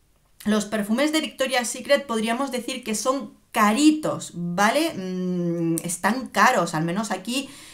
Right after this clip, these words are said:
en España, ya te lo compres en la tienda física o en la página web. Son caros, en mi opinión. Em, compré este y otros perfumes de Victoria's Secret en esa ocasión, otros me fueron interesantes,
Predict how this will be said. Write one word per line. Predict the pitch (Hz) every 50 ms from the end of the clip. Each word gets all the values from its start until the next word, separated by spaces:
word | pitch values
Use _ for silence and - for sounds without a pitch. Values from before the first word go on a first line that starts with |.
| - -
en | - 196 196 190
España, | 185 185 - - 277 285 294 285 277 285 285 277
ya | 233 220 214
te | 220
lo | 214 208 196 208
compres | 175 175 170 160 165 175 -
en | 175 175 175
la | 165 160 165 165
tienda | - 214 233 240 226 190 180 -
física | - 277 294 302 302 320 311 320 330 339 339 330 - - - - - -
o | - 240 285 330 - -
en | - 190 196 180
la | 170 175
página | 190 180 175 - 208 190 170 147
web. | 127 120 113 113 -
Son | - - - - 285 339 370 339 - - _
caros, | - 160 139 131 131 - - - - _ _ _ - -
en | - 226 220 214 202
mi | 196 190 185
opinión. | 175 165 160 160 160 160 151 139 - - - - - - - - - - - - - _
Em, | - 262 277 277 277 269 262 262 262 254 254 254 240 - - - - - - - - - - _ _ -
compré | 285 277 277 247 302 302 311 311 294 302 - 269 269
este | 269 - - 240
y | 226
otros | 220 214 214 214 208
perfumes | 208 - 202 196 196 - 214 208 202 196 196 190 185
de | 185 185
Victoria's | 180 180 185 202 190 190 185 180 180
Secret | - 190 180 185 180 175 180
en | 175 180
esa | 180 185 - 185
ocasión, | 175 180 175 - - 262 277 311 311 302 - -
otros | 233 - 214 220 202 190
me | 208 185 180
fueron | 180 214 208 190 190 185
interesantes, | 185 190 220 233 247 247 - 220 214 233 214 269 269 294 294